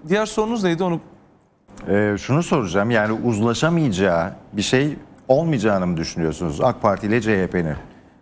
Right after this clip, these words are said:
Speaker 2: bu noktada? Yani bir, bir sürü şey konuşulur, şey yapılır, halledilir gibi bir şeyler söyle-, söyleniyor.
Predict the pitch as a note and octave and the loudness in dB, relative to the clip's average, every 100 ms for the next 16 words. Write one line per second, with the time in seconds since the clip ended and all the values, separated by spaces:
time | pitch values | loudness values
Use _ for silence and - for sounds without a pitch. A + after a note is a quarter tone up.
0 | _ _ _ - G#2+ F2 - D2 D#2 A2+ | _ _ _ -2 0 0 -2 -2 2 2
1 | G#2 G2 A#2 A#2+ A#2 A#2+ G2+ A#2 A#2+ A2+ | 2 -2 -2 -2 0 0 2 0 0 -2
2 | G#2+ A2 A2+ - A#2+ G#2+ A2 A2+ A2 A2+ | 0 0 0 0 0 0 0 0 2 2
3 | A#2 G#2+ A2 G#2+ G#2+ G#2 F#2 C3 A#2+ A#2+ | 2 2 0 0 0 0 0 0 2 0
4 | - B2+ B2 A#2+ C3+ C3 C3+ C#3+ D#3+ C#3+ | 0 -2 -2 0 0 2 0 0 0 0
5 | G3 | -2